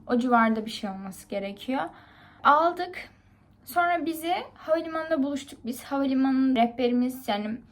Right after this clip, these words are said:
şöyle rehberi orada birazcık sıkıntı yaşadık. Biz, arkadaşımız havalimanında çalıştığı için ben pasaport kontrolünden falan geçtik. İşte valizlerimizi falan, zaten check-inlerimizi falan o yapmıştı. Bu şekilde hallettik. Ama, e, rehberimizle hani orada çok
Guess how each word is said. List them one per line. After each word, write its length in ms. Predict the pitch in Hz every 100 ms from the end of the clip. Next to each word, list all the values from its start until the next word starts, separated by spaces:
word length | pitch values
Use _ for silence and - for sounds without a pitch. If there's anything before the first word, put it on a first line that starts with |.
| - - -
şöyle 300 | - 277 240
rehberi 560 | 240 247 269 294 320 -
orada 300 | 262 262 262
birazcık 360 | 262 254 269 -
sıkıntı 420 | - - 240 247
yaşadık. 360 | 233 202 202
Biz, 140 | 226 233 -
arkadaşımız 640 | 226 226 240 233 262 254
havalimanında 520 | 247 240 240 240 240
çalıştığı 540 | 240 240 226 226 - 269
için 460 | - 233 - 320 320 - - -
ben 100 | 240
pasaport 420 | 240 240 240 233
kontrolünden 640 | - 226 220 208 214 214 220
falan 340 | 226 202 202
geçtik. 480 | 196 202 - 202 -
İşte 380 | - - 196 175
valizlerimizi 560 | 202 196 196 202 202 208
falan, 260 | 208 190
zaten 260 | 196 208 196
check-inlerimizi 600 | - - 208 202 190 220
falan 240 | 208 196
o 40 | 214
yapmıştı. 600 | 196 - 233 - 330 349 - - - - -
Bu 40 | 330
şekilde 340 | 311 240 262
hallettik. 680 | 339 285 247 196 - 320 330 - _ _ _ _ _ _ _ _ - - -
Ama, 360 | 233 262 311 330 -
e, 220 | 240 233
rehberimizle 580 | 254 262 302 294 269 277
hani 200 | 262 254
orada 260 | 254 302
çok 240 | - 311